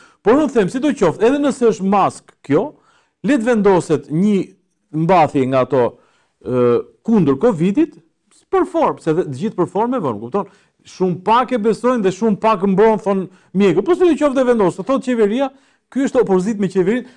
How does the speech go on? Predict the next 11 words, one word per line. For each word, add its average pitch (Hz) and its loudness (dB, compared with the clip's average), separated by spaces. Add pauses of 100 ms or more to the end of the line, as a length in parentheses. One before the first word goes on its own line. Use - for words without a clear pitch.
(120)
dhe 139 -2
m-, 135 0 (120)
mbi 117 -4
të 127 -8
gjitha 269 -2
në 226 -2
opozit 143 -8
me 127 -8
opozitën." - -16 (1040)
Po 359 2
sidoqoftë, 285 0